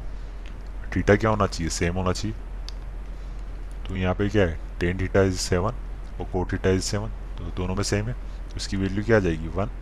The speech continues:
multiply by, इधर भी सेम है, इसकी वैल्यू भी आ जाएगी वन multiply by। tan सिक्सटी की वैल्यू कितनी होती है,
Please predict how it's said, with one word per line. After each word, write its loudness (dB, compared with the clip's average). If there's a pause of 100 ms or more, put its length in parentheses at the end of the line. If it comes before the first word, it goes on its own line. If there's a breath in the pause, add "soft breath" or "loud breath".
(640 loud breath)
multiply 2
by, -8 (420)
इधर 0
भी 0
सेम 2
है, -2
इसकी -4
वैल्यू 0
भी 4
आ 6
जाएगी 2
वन 0 (640)
multiply 2
by। -6 (540 loud breath)
tan 2
सिक्सटी 0
की 2
वैल्यू 0
कितनी -4
होती -6
है, -4